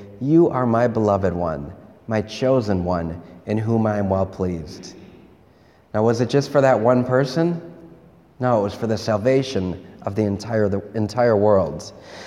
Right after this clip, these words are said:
Now, this is, can be difficult for us, again, because it's a paradox and because we live in a culture that wants to be inclusive. We want to include everything and everyone. And God does too, by the way,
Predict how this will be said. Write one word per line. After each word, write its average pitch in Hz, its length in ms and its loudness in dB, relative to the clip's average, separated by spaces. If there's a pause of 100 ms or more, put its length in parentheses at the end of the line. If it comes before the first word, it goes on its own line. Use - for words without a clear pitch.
(180)
Now, 156 100 4
this 196 200 6
is, 277 100 0
can 180 200 4
be 147 80 6
difficult 165 520 4
for 113 160 8
us, 104 120 4
again, 139 280 4
because 139 300 2
it's 127 160 2
a 123 60 0
paradox 123 680 4
and 117 100 4
because 123 440 4
we 131 100 4
live 135 180 6
in 135 80 4
a 123 60 2
culture 143 380 4
that 117 100 4
wants 127 320 4
to 123 100 -2
be 123 140 4
inclusive. 120 480 2
We 98 80 2
want 120 160 4
to 131 60 2
include 131 280 4
everything 127 440 6
and 113 80 6
everyone. 120 520 6 (300)
And 120 160 2
God 151 280 4
does 131 380 2
too, 139 300 6
by 104 160 2
the 98 80 4
way, 95 320 0